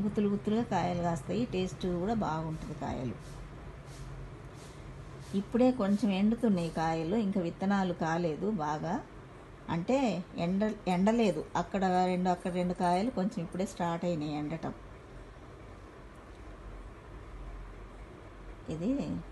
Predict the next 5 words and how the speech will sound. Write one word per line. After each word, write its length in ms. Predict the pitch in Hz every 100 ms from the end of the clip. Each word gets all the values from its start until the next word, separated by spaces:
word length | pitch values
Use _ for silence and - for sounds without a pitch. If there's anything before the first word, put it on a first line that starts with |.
| - - - - - - - - - - - - - - -
ఇట్లానే 380 | 175 202 196 - - 170
గెలలు 240 | 175 175 170
గెలలుగా 440 | 170 165 165 180
వస్తాయి 360 | 185 - - 143
కాయలు. 420 | 147 135 117 -